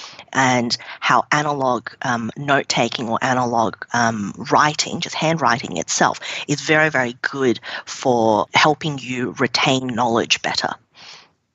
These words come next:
And that, for me, is the biggest upside that you get out of any type of note-taking, journaling, or planning. And so, uh,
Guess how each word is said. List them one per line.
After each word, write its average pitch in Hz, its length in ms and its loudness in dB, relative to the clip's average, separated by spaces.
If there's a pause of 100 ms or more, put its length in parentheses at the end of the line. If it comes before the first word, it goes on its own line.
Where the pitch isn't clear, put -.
(460)
And 151 260 4 (340)
that, 165 440 2 (340)
for - 140 -2
me, 127 240 -2
is 117 120 -8
the - 100 -6
biggest - 420 -2
upside 156 340 2
that - 140 -6
you 135 100 -12
get 185 240 -2
out 131 160 2
of 110 120 -2
any 147 200 -6
type 123 220 -2
of 92 100 -8
note-taking, 120 520 -2
journaling, 113 580 -2
or 101 160 -2
planning. 131 500 0 (520)
And 135 300 2
so, 120 340 2 (540)
uh, 123 220 2